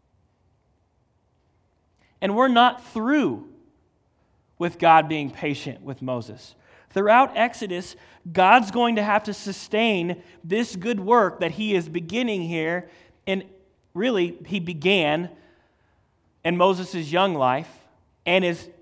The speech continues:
giving another installment here in Exodus chapter four. And there will be time after time after time. We'll get another instance next chapter, next week, where you'll see the hard-heartedness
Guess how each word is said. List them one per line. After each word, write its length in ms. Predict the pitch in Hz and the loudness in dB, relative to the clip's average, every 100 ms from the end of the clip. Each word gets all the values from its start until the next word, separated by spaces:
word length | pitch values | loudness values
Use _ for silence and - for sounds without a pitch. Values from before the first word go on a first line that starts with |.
| 175 147 | -20 -2
giving 320 | 208 220 202 | 2 2 2
another 300 | 196 202 190 | 4 4 2
installment 560 | 170 - 208 214 180 | -4 2 4 4 2
here 200 | 170 170 | -4 -4
in 60 | 165 | -2
Exodus 360 | 160 170 180 - | -4 -4 -6 -4
chapter 280 | 226 220 | -4 -4
four. 260 | - 202 185 | -4 0 2
And 140 | 165 | 2
there 120 | 170 190 | 0 0
will 120 | 170 | -2
be 100 | 160 | -6
time 480 | - 208 196 214 196 | -4 0 2 2 2
after 220 | 180 165 | -2 -8
time 380 | - 185 185 180 | -4 -2 -2 -4
after 120 | 165 | -6
time. 180 | 190 190 | -6 -2
We'll 140 | 226 | -2
get 120 | 233 | -4
another 340 | 220 226 233 220 | 2 2 2 -2
instance 500 | 240 233 247 240 - - - _ | -6 -6 -8 -8 -12 -20 -20 _
next 380 | 196 233 247 - | 2 2 2 0
chapter, 380 | 247 240 240 240 | 4 4 2 -2
next 320 | 240 233 214 | -2 -4 -8
week, 340 | 220 262 - - | -2 -2 -4 -10
where 200 | 165 160 | -6 -4
you'll 160 | 143 | -4
see 240 | - 151 139 | -6 -6 -6
the 80 | |
hard-heartedness 800 | 131 151 135 135 131 123 120 - | -4 -2 -2 -4 -6 -8 -16 -20